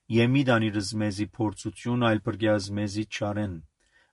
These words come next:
Զի քո է արքայություն և զորություն և փառք, հավիտյանս հավիտենից ամեն։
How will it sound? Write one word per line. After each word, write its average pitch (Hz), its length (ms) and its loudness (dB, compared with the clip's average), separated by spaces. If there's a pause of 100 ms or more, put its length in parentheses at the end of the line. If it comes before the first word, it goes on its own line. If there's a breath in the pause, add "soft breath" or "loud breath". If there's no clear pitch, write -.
Զի 113 300 2
քո 123 180 0
է 117 240 6
արքայություն 107 720 -2
և 98 160 -4
զորություն 95 640 -8
և 90 140 -6
փառք, 120 500 0
հավիտյանս 98 640 -6
հավիտենից 92 560 -6
ամեն։ 120 360 0